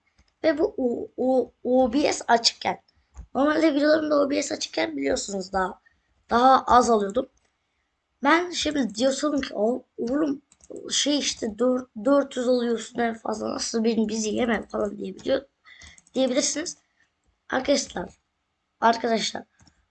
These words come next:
O B S açık olmadığı sürece daha çok F P S alır-, alırsınız. Ve bana ne oldu he? Yani dediğim gibi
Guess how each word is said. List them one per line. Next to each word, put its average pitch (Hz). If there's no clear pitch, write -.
O 285
B 269
S -
açık -
olmadığı 240
sürece 240
daha 220
çok 226
F 208
P 208
S 202
alır-, 190
alırsınız. 196
Ve 226
bana 254
ne 254
oldu 247
he? 202
Yani 233
dediğim 294
gibi 202